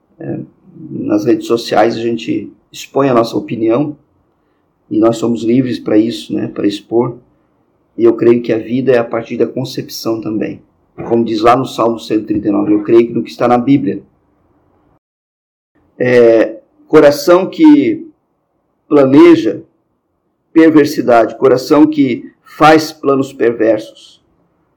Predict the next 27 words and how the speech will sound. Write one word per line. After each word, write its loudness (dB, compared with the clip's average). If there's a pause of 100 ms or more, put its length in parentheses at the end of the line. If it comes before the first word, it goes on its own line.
(720)
Se -10
o 0
meu 6
coração 0
maquina -2
o -2
mal, 2
né? -6 (280)
Se -10
eu 6
fico -2
deitado 2
na -4
minha -6
cama -2
maquinando -2
o -2
mal, 2 (140)
se -10
eu -4
fico -12
sentado 2
lá, 2
né, -2
no -6
meu -6
sofá, 0